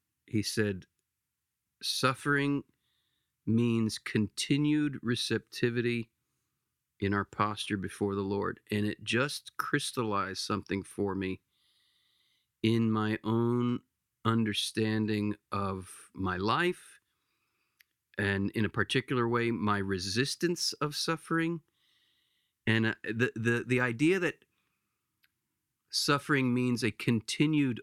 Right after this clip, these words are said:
openness rang true to me, not so much because I live that continued openness well, but because I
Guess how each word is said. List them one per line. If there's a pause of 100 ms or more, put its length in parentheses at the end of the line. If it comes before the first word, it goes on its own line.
(120)
openness (1200)
rang
true
to
me, (760)
not
so
much
because
I
live
that
continued
openness
well, (1160)
but
because
I